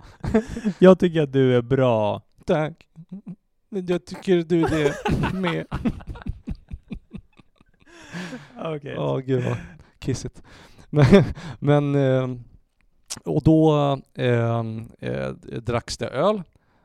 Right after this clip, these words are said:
Speaker 2: och det röktes ved.
Speaker 1: Jaha.
Speaker 2: Ehm,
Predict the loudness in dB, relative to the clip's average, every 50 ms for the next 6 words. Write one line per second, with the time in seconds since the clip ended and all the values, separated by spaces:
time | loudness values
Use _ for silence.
0 | _ _ _ -16 -12 -8 -6 -4 -2 -2 -4 -4 -6 -6 -4 -4 -4 -4 -6 -8
1 | -10 -10 -6 -6 -6 -6 -6 -8 -10 -12 -18 -20 _ _ _ _ _ _ _ -8
2 | -6 -6 -4 -4 -6 -8 -8 -12 -12 -6 -2 0 0 2 0 -2 -4